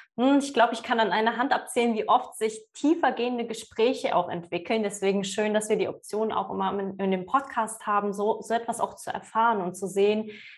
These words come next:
das gehört zum Leben dazu. Und nimm dir die Zeit, jemandem so etwas mitzugeben. Die Menschen vergessen das nicht. Auch ich vergesse so etwas nicht, wenn sich jemand mal Zeit genommen hat, mir etwas zu schreiben. Da denke ich mal so, „Mensch,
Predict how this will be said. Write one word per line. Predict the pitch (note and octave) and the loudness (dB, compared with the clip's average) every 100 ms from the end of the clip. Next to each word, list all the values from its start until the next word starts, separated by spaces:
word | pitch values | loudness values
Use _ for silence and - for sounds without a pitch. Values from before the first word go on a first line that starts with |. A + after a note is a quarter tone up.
| - | -6
das | F#3+ | 0
gehört | A3 A3+ | 2 2
zum | A3+ A#3 | 2 2
Leben | A3+ A3 | 2 0
dazu. | G#3 - - B3+ F#3+ | -2 -6 -4 -2 -2
Und | E3 F3+ F#3 F3+ - _ | -2 -2 -4 -6 -20 _
nimm | G#3 A3+ C4 | 2 6 6
dir | A#3 | 4
die | G3 | 2
Zeit, | G3 - F#3+ F#3 F3+ | 0 0 4 4 2
jemandem | G3+ G3 G3 | -2 -2 -2
so | G3 | -2
etwas | F#3+ - G3+ F#3+ | -4 -2 -4 -2
mitzugeben. | G#3 C4 - - F#3 - E3+ F3 F3 G3 B3 - - - - | 0 0 -2 -8 -6 -2 0 0 -2 -2 -2 -6 -20 -10 0
Die | |
Menschen | G#3 G3+ G3+ A3 | 4 4 2 0
vergessen | A3+ G3 G3+ G#3+ | 0 0 -2 -2
das | F#3 E3 | -4 -6
nicht. | E3 E3+ - | -8 -10 -12
Auch | - | -10
ich | - - | -10 -4
vergesse | G#3+ G3 G3 F#3 | -2 0 -2 -4
so | F3+ | -4
etwas | F3+ F#3+ F#3+ | -4 -6 -6
nicht, | G3+ - | -8 -6
wenn | F#3 | -6
sich | F3+ | -6
jemand | G3 F#3+ F#3 | -2 0 2
mal | F#3 F#3 F#3+ | 2 0 0
Zeit | - - G3 F#3+ | -6 0 0 2
genommen | G3 F#3+ G3 | -2 -2 -2
hat, | G3+ | -4
mir | G3+ - | -4 -8
etwas | F#3 - | -10 -8
zu | G3+ | -8
schreiben. | - - F3 G3+ G3+ | -6 0 2 2 0
Da | F#3 | -2
denke | F3+ F#3 | -4 -6
ich | F#3 | -8
mal | F#3+ | -8
so, | F#3 F3+ | -6 -4
„Mensch, | F3+ G3 G3 G3 | -4 -4 -4 -6